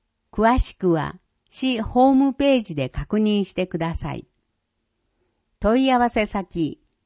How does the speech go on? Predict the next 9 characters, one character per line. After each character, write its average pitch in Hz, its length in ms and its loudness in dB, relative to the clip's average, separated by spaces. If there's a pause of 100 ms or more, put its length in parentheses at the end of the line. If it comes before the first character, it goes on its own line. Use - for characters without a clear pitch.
(300)
観 233 300 0
光 208 360 -2
課。 165 280 -8 (600)
電 202 320 4
話、 170 280 -2 (560)
零 226 280 2
八 247 360 -6
四 175 260 0
八 - 520 -8